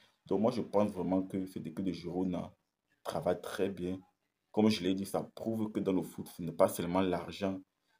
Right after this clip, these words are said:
qui fait les résultats. Tu peux avoir un petit budget et faire de très belles choses. De très belles choses, les gars. De très, très belles choses. Mais moi, je pense que la Liga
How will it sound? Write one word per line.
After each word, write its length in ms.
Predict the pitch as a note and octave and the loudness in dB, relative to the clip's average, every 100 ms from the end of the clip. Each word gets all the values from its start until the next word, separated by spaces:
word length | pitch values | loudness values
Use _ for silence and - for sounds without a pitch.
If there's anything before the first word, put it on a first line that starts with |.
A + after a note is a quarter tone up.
| _ _ - | _ _ -10
qui 80 | |
fait 160 | G#2+ G#2 | -2 2
les 140 | F#2 | 2
résultats. 580 | E2+ E2 E2 - F2 E2 _ | 2 -2 -8 -6 -8 -8 _
Tu 120 | - | -14
peux 160 | D#2 - | -6 0
avoir 320 | G2+ - A2 - | 2 0 -2 0
un 100 | G#2 | -2
petit 320 | - - G2 | -2 -4 -4
budget 500 | F2 E2 - F#2+ F#2+ _ _ - | -6 -10 -6 -8 -8 _ _ -10
et 60 | E2 | -8
faire 180 | - G2 | -6 -6
de 160 | D#2+ - | -6 -10
très 220 | - A2+ | -4 0
belles 220 | G#2 F#2 F2+ | 0 0 -4
choses. 440 | - G#2+ F#2+ - _ _ _ | -4 -6 -6 -16 _ _ _
De 120 | E3+ | -12
très 340 | - - - G#2+ | -12 -4 0 0
belles 240 | G2+ G#2 | 0 -2
choses, 340 | - - G2+ - | -4 -6 -6 -4
les 100 | - | -6
gars. 200 | F2 D#2+ - | -6 -8 -12
De 100 | D#2+ - | -14 -4
très, 180 | - | -2
très 160 | G#3+ A2 | 0 -2
belles 200 | G2+ G#2 | -2 -4
choses. 360 | - - - - _ - | -6 -6 -8 -10 _ -6
Mais 340 | F#2 G2+ A#2 - - _ _ | 4 6 6 2 -10 _ _
moi, 140 | G2 A2 | 2 2
je 80 | G#2+ | 2
pense 400 | - F#2 F#2 E2+ | 0 0 2 -4
que 220 | - E2+ - | -8 -8 -2
la 140 | E2 | -2
Liga 440 | E2+ F2 D#2+ D#2+ | -2 -2 -4 -4